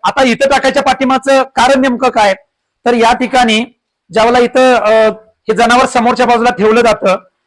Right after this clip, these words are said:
त्यावेळेला ते चाटत असतं. डिलिव्हरी झाल्यानंतर पहिल्यांदा आपण त्या भुसकटावर त्या ठिकाणी ठेवलं आणि तिची काळजी अशी घेतली की पावसाळ्यामध्ये वासरू जर मेलं तर निश्चितपणानं म्हशी पाना करण्यासाठी खूप त्रास देतात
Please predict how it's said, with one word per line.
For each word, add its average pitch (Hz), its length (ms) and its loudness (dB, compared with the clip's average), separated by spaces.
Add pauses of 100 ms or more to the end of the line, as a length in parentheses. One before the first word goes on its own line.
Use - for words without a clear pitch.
(140)
त्यावेळेला 233 260 2
ते 269 120 2
चाटत - 420 -2
असतं. 190 280 -2 (480)
डिलिव्हरी 247 440 0
झाल्यानंतर 262 580 0
पहिल्यांदा 233 560 0 (420)
आपण 233 320 -2
त्या 247 220 -2
भुसकटावर 262 500 0
त्या 247 160 -2
ठिकाणी 220 280 -6
ठेवलं 165 280 -8 (420)
आणि 208 200 -2
तिची 240 240 -4
काळजी 240 280 0
अशी 262 180 -2
घेतली 247 200 -2
की 262 80 0
पावसाळ्यामध्ये 240 640 0
वासरू 233 400 -2
जर 262 140 0
मेलं 220 340 0 (420)
तर 233 60 0
निश्चितपणानं 240 640 -2
म्हशी 208 320 -4
पाना 233 380 0
करण्यासाठी 226 640 -4 (240)
खूप 240 200 -4
त्रास 214 220 0
देतात 185 280 -2